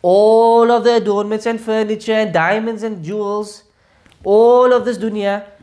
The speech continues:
the two before Fajr, Rasulullah sallallahu alaihi wasallam, as-sadiqul masduq, as-sadiqul ameen.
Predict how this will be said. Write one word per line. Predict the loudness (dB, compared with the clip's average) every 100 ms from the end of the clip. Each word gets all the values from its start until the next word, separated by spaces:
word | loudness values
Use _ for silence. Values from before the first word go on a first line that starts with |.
| -14
the | -10
two | -8
before | -8 -8 -6
Fajr, | -4 -4 -2
Rasulullah | -2 -2 -4 -4 -2 -4 -4 -2 -2
sallallahu | -4 -4 -2 -2
alaihi | -2 -4 -6
wasallam, | -4 -4 -6
as-sadiqul | -10 -8 0 2 2 -2 -6 -6
masduq, | -6 -8 -4 -4 -4 -8 -20 _ _ _ _ _ _
as-sadiqul | -4 -2 0 0 0 -4 -8 -8
ameen. | -8 -6 -6 -6 -8